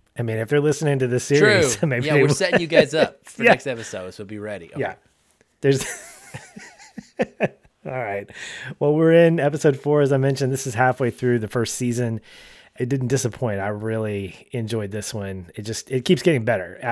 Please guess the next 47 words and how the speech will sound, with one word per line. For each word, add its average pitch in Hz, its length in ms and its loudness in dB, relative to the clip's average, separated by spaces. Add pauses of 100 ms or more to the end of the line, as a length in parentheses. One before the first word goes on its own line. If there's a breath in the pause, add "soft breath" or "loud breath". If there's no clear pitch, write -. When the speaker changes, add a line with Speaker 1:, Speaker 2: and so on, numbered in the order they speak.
(100)
Speaker 1:
I, 123 80 -2
I'm 123 140 -2
looking 143 260 0
at 113 140 -4
the 101 80 -6
I 110 140 -4
M 107 100 -6
D 107 100 -6
B 107 140 -6
ratings 98 320 -6
right 98 140 -4
now, 95 340 -8 (240)
and 139 100 0
it 127 120 -4
sits 165 180 -4
at 127 80 0
a 120 40 0
seven 135 300 0
point 123 220 -4
seven, 170 400 0 (120)
although 147 560 4 (540 soft breath)
I 143 80 0
thought 170 400 4
it 151 60 -8
was 147 120 -2
better 156 220 2
than 131 220 0 (100)
episode 127 540 -4
three 127 440 -8
to 226 120 -8
an 262 80 -12
extent, 302 380 -12 (340)
and 127 100 -2
that 139 80 -2
was 139 120 -2
an 147 60 -2
eight 147 140 -4
point 131 180 -6
one, 156 280 -8
so 123 220 -4
my, 113 260 -4
my 120 140 -4
ratings 123 400 0
are 113 60 -4
not 113 220 -6
quite 147 400 -4
aligned 98 500 -6